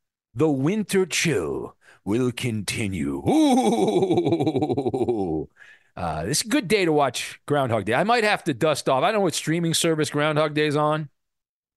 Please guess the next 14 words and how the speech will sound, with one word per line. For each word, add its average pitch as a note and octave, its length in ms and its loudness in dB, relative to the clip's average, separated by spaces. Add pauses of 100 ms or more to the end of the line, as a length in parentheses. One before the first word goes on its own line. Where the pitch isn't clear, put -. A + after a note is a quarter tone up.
(120)
I'm D3 100 -2
not C#3+ 160 2
sure, D3+ 420 0 (640)
uh, G#2 280 -4 (260)
but A2 460 -2
I'll B2+ 140 2
have D3 160 0
to C3+ 100 -4
track C3 320 0
it A#2 80 -6
down F2+ 320 -4 (840)
and A#2+ 180 -2
watch A#2+ 340 0
it. - 140 -12